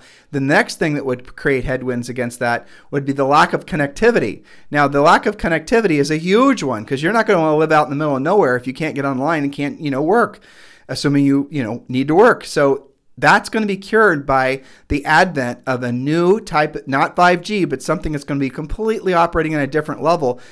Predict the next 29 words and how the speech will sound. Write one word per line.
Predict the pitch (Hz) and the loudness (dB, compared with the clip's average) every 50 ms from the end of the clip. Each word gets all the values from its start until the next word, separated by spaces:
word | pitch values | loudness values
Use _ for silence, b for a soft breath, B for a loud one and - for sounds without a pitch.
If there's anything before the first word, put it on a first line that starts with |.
| B B | B B
And | - 139 | -6 -2
we, | 151 | -2
again, | 139 - 165 160 147 | 0 0 0 0 0
this | 147 147 - | 0 -2 -4
is | 143 135 | -4 -4
the | 139 127 | -4 -4
stuff | - - - 151 143 143 - 147 | -4 0 0 0 0 0 -4 -8
you, | 151 139 | -10 -10
Julie | 139 - - 151 156 143 | -10 -4 -2 2 2 2
and | 139 135 | 2 2
I | 131 | 0
talk | 131 - 143 139 - | -2 -2 -4 -4 -2
about | - 135 127 127 | -2 -2 -2 -2
on | 123 117 | -4 -4
our | 113 110 | -6 -6
Sunday | - - 143 131 127 120 117 | -6 -6 -6 -4 -6 -6 -6
podcast. | - 165 185 202 - 131 98 87 - - b b b b b b b | -4 -6 -6 -6 -6 -8 -8 -8 -10 -12 b b b b b b b
But | - 151 156 151 | -2 -2 0 2
there's | - 170 185 202 202 190 196 | 2 4 4 4 4 2 0
going | 190 180 180 175 160 | -2 -2 -2 -2 -4
to | 160 | -4
be | 151 156 156 147 143 139 - | -2 -2 0 0 0 -2 -2
a | 123 123 120 | -2 -2 -2
web | 120 123 139 165 196 202 180 151 143 139 143 139 - - | -2 -4 0 2 4 6 6 6 6 4 2 -4 -8 -8
of, | 135 139 131 131 127 127 123 113 - - | -4 -2 0 0 0 0 -2 -4 -2 0
over | 156 165 165 147 147 139 | 2 2 2 2 0 2
the | 143 135 131 | 2 0 0
most | 131 160 147 147 175 165 175 - | -2 -2 0 0 0 0 -2 -2
urbanly, | 165 160 160 160 160 156 151 143 139 135 139 | 0 0 0 0 -2 -4 -2 -2 -2 -4 -4